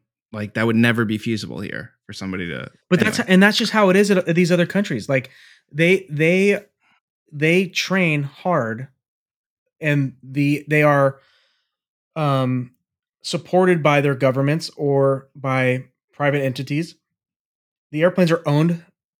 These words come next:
Speaker 2: by the state. Or by some, you know, auxiliary, right? Like, isn't, isn't, like, the French military, don't they own the extras or something like that?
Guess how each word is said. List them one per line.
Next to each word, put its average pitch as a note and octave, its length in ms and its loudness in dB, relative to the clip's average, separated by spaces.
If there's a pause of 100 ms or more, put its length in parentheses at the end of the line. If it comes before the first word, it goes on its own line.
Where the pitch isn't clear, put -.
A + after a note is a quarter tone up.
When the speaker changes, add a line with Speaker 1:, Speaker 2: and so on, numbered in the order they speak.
(120)
Speaker 2:
by C3+ 640 2 (1600)
the C3+ 120 -8
state. C3 460 -4 (800)
Or C3+ 320 0
by B2 460 -2 (340)
some, C#3+ 400 -2
you C#3 120 -6
know, A#2+ 160 -4
auxiliary, C#3+ 580 2
right? D#3+ 180 4
Like, C#3+ 160 -2
isn't, E3 260 0
isn't, F3+ 220 2
like, G3 140 0
the E3+ 80 0
French C#3+ 340 -4
military, C#3+ 640 -2 (720)
don't D3+ 140 -2
they D#3+ 120 2
own D#3 120 2
the D3 100 2
extras E3 420 -2 (400)
or C#3 60 -12
something D#3 240 -4
like D#3 140 -4
that? D#3+ 220 -8